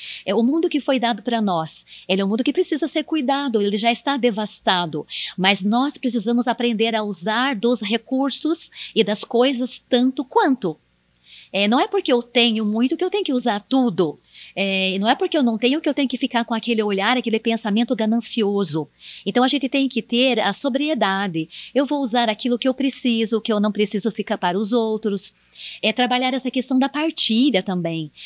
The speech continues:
Às vezes, pode ser que eu tenha mais, é, não sei se a palavra é sorte, mas eu tenha mais oportunidade que os outros. Então, a minha família tem mais.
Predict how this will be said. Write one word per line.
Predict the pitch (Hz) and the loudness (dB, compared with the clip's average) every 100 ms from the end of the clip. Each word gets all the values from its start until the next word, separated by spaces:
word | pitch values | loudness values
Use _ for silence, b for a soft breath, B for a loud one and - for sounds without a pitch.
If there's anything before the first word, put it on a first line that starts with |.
| B | B
Às | 240 226 | -2 0
vezes, | 247 294 294 | 0 0 -2
pode | - 254 | 0 0
ser | - 302 | 0 -4
que | - | -2
eu | 466 508 | -4 -4
tenha | 494 440 440 | -4 -4 -4
mais, | 359 359 381 - - B B | -4 -4 -4 -6 -10 B B
é, | 240 240 233 233 220 | -2 0 0 -2 -2
não | 226 | -4
sei | 269 403 | -2 -2
se | |
a | 359 | -2
palavra | 269 247 247 226 | 0 -2 0 -2
é | 226 | -2
sorte, | - 240 185 175 - 180 | -2 0 2 0 -2 -2
mas | 185 233 | -2 -2
eu | 233 | 0
tenha | 262 262 | 2 2
mais | 254 | 2
oportunidade | 262 - 277 302 277 220 226 285 233 | 0 -4 -2 0 0 2 2 2 0
que | 226 | -2
os | 214 208 | 0 2
outros. | 170 170 156 - - B B | 2 0 -2 -4 -8 B B
Então, | 262 311 | -2 0
a | 349 | 2
minha | 294 294 | 2 0
família | 285 262 254 247 | 0 2 2 0
tem | 262 254 | 0 2
mais. | 214 190 185 - - | 2 0 -4 -6 -14